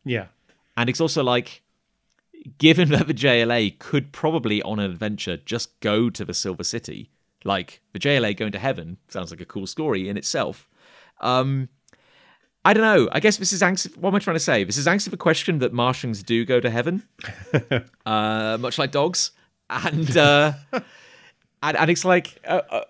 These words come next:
Speaker 2: okay. So I guess we know now that if any character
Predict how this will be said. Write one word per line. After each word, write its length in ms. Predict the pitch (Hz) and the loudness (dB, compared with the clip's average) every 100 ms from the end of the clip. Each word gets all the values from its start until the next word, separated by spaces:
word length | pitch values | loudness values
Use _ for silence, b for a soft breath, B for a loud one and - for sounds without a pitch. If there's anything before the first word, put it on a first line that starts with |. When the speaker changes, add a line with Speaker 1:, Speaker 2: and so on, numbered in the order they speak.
| - | 0
Speaker 2:
okay. 540 | 196 202 170 190 208 | 0 2 2 0 -2
So 140 | - 175 | 0 2
I 60 | |
guess 200 | 165 175 | 2 0
we 120 | 160 | 0
know 240 | 160 170 175 | 2 2 2
now 240 | 147 131 | 0 2
that 180 | 120 117 | 2 0
if 100 | 117 - | -2 -4
any 240 | 120 135 | -4 -4
character 560 | 139 143 113 110 110 | -2 -2 -2 -2 -4